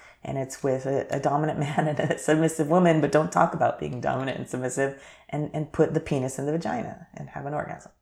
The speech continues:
Like, that's, I, I'm sorry if that sounds reductive, and I know it does, and I apologize to everyone who,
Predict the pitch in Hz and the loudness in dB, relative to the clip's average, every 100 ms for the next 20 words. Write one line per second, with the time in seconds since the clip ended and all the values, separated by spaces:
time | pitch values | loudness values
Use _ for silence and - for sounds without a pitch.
0 | _ _ _ - 180 208 202 202 175 180 | _ _ _ 2 4 6 4 4 4 4
1 | 180 180 202 196 190 - - - 151 143 | 2 4 10 10 8 4 2 2 0 -2
2 | 131 120 120 120 117 127 135 147 139 123 | 0 0 0 -4 -4 -2 -2 2 2 4
3 | 123 113 120 120 117 - 120 120 120 120 | 4 4 2 -2 -2 2 2 2 0 -2
4 | - 127 123 123 131 - | -4 -4 -4 -6 -8 -8